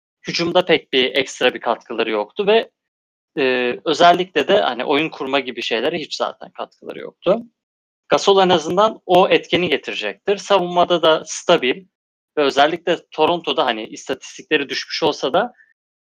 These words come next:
advanced stats'lara baktığımız zaman Toronto o sahadayken hala onun olmadığı zamana göre çok daha iyiydi, ve Gasol'un çok büyük bir tecrübesi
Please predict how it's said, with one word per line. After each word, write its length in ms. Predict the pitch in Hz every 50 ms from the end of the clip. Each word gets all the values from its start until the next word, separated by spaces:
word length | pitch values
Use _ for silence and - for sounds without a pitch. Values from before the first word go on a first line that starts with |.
| -
advanced 380 | 156 131 120 123 143 165 180 175
stats'lara 640 | - - 175 160 156 - - - - 175 170 160
baktığımız 520 | 160 156 156 156 - - 185 190 190 170 139
zaman 320 | 131 127 143 196 220 -
Toronto 500 | - - 160 156 170 180 180 - 208 -
o 320 | - 170 160 160 160 160 _ _ _ _ _ _ _ _ -
sahadayken 580 | - - 127 127 131 135 180 175 - - 208
hala 500 | 175 165 147 123 113 143 175 214 233 _ _ _ _ _ _ _ _ _ _ _ _ _
onun 220 | - 156 143 156
olmadığı 420 | 156 165 175 165 151 139 123 127 120
zamana 360 | 113 127 113 113 113 113 113
göre 200 | 113 139 180 208
çok 280 | 196 - 175 - - -
daha 200 | 147 139 139 143
iyiydi, 420 | 139 139 131 - 113 131 190 - _ _ _ _ _ _ _ _ _ _ _ _ - 151
ve 60 | 147
Gasol'un 540 | 127 143 127 - - 135 139 143 151 - _
çok 280 | - - 151 135 - -
büyük 180 | 143 139 135 -
bir 80 | 135
tecrübesi 800 | - 139 135 131 127 123 113 123 120 - - 156 147 160 180